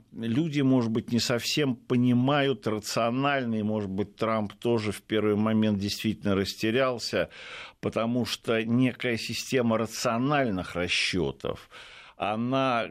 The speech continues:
которая была у всех в тот период, э, что называется, на уме, на слуху,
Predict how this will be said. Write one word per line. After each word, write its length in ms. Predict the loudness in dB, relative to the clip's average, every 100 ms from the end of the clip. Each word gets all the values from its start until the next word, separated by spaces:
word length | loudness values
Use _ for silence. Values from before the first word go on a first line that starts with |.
| -6
которая 720 | -4 0 2 2 0 -2 -6 -12 -12
была 420 | -6 0 2 4
у 120 | 2
всех 580 | 0 -2 0 0 -2 -6
в 160 | -8 -4
тот 220 | -4 -2
период, 560 | 0 2 2 2 -2 -8 -6
э, 160 | -2 -2
что 220 | -2 -2
называется, 580 | -2 0 0 0 -2 -2
на 140 | 0
уме, 480 | 2 4 4 2 0
на 180 | 0 -2
слуху, 500 | -2 -4 -2 -2 -4